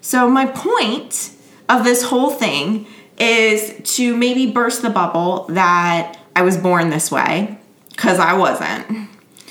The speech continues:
And you guys know, 'cause I'm gonna start resharing some of these Facebook memories more often so that you guys can see, you know, eleven, twelve, thirteen years ago, I've been on Facebook a while,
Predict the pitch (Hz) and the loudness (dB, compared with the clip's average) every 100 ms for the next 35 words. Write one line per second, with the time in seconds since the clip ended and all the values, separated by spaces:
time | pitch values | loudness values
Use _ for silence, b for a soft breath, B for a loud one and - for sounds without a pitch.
0 | B B 214 208 220 233 240 247 262 202 | B B 4 4 4 2 2 2 4 2
1 | 196 - 208 202 233 262 226 214 220 220 | 2 0 0 2 0 0 0 0 -2 -2
2 | - 220 208 208 214 196 190 196 - 208 | 0 0 2 0 0 0 0 -2 -2 -2
3 | 220 196 185 175 156 160 151 160 175 175 | 0 -2 -2 -2 0 0 0 -2 -2 -2
4 | 190 208 247 - 143 135 202 254 - B | 0 0 -2 -2 -4 -2 -2 -2 -6 B
5 | B B 208 196 170 202 190 185 180 - | B B 0 0 2 0 0 2 0 -2
6 | 220 180 - - 277 254 214 202 208 B | -2 -2 -2 -2 0 0 0 -2 -4 B
7 | B B 208 196 185 175 180 196 185 202 | B B 0 2 2 2 2 2 2 0
8 | 190 190 - 202 190 185 190 185 185 196 | 0 -2 -2 2 4 4 2 0 -2 0
9 | 190 - 208 190 185 180 180 180 175 175 | 0 -2 -2 0 0 -2 -2 0 0 0
10 | 175 170 165 180 170 - 170 170 170 165 | 0 0 0 0 -2 -2 -4 -2 0 2
11 | 156 160 170 170 | 2 2 0 -2